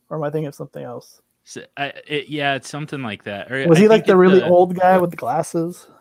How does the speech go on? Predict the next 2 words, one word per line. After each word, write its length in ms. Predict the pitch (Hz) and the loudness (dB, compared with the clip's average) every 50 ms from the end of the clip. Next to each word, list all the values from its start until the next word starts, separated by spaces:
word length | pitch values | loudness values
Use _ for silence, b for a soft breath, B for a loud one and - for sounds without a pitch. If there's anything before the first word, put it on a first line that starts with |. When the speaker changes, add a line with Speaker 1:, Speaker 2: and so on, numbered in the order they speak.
| b b b b b b b _ _ _ _ _ _ _ _ _ _ _ _ _ _ _ _ _ _ _ _ _ _ _ _ - | b b b b b b b _ _ _ _ _ _ _ _ _ _ _ _ _ _ _ _ _ _ _ _ _ _ _ _ -14
Speaker 2:
Maybe, 560 | 113 120 123 127 127 113 107 98 98 85 _ _ _ | -10 -8 -8 -8 -8 -10 -10 -12 -14 -16 _ _ _
yeah. 460 | 117 120 120 117 117 117 113 104 98 | -6 -4 -4 -2 -4 -4 -6 -6 -8